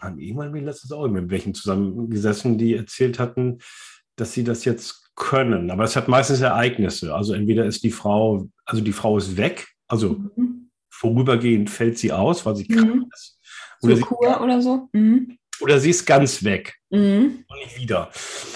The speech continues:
Speaker 1: Und dann, dann sehe ich durchaus eine Problematik da. Ne?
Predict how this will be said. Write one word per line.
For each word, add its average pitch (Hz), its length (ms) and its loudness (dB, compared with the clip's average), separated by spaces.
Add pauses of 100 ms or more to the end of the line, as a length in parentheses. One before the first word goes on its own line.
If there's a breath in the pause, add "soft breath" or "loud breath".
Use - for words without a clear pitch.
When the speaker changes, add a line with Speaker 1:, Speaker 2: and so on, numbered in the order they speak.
(140 loud breath)
Speaker 1:
Und 120 220 4
dann, 135 420 6
dann 147 580 4
sehe 123 220 2
ich 131 80 0
durchaus 135 420 0
eine 135 80 4
Problematik 120 720 2
da. 85 320 0 (200)
Ne? 110 240 -4